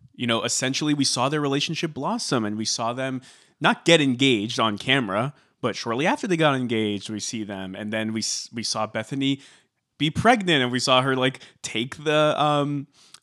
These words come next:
pregnancy test and find out that she's pregnant. We've seen a lot from Bethany's life, and we are just now learning about how close she was to Dennis, all the little dynamics in their relationship, including how he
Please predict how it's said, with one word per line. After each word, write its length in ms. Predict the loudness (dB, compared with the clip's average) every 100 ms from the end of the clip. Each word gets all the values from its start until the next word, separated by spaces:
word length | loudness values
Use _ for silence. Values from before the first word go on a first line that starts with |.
| 0
pregnancy 420 | 0 2 0 0
test 400 | 2 4 4 0
and 80 | 0
find 200 | 0 2
out 120 | 0
that 100 | -2
she's 140 | -4
pregnant. 400 | 0 2 2 -2 -4 -6
We've 180 | 0 2
seen 300 | 2 2 2
a 60 | 0
lot 340 | 4 2 2
from 160 | -2 0
Bethany's 400 | -2 -2 -4 -4
life, 480 | -2 0 0 -4 -10
and 380 | -8 -4 -2 -4 -8 _ _ _
we 140 | -6 -4
are 100 | -4
just 340 | -2 0 0
now 180 | 0 -2
learning 380 | -2 -2 -2 -4
about 220 | -4 -6
how 380 | -8 -2 0 0
close 320 | -4 -6 -6
she 140 | -6
was 120 | -10 -10
to 80 |
Dennis, 460 | -8 -2 0 0 -4 _ _ _ _ _ -20 -10
all 260 | 2 4 4
the 300 | 4 2 0 -6 -12
little 220 | -4 -2
dynamics 760 | -2 -4 -2 -2 -2 -4 -6 -8 -6
in 160 | -4
their 140 | -2 -2
relationship, 640 | -2 -6 -8 -8 -8 -8
including 380 | -10 -10 -8 -8
how 260 | -6 -6 -6
he 420 | -6 -4 -4